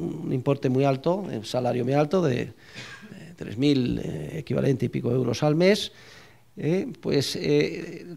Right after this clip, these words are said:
la segu-, el, el coste de la contribución está en torno, dependiendo del sector en el que nos movamos, eh,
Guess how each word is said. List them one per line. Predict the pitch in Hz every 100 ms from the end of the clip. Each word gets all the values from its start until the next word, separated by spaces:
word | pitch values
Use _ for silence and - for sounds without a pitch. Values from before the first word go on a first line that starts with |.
| -
la | 170
segu-, | 143 143 139
el, | - 127 -
el | -
coste | 123 170 170 - 131
de | - 131
la |
contribución | 131 143 160 170 170 175 180 -
está | - 123 170
en | 151
torno, | 147 156 165 156 -
dependiendo | - 156 180 196 156
del | 147
sector | 135 139 123 175
en | 135
el | 131
que | 135
nos | 127 117
movamos, | 127 147 123 117
eh, | 165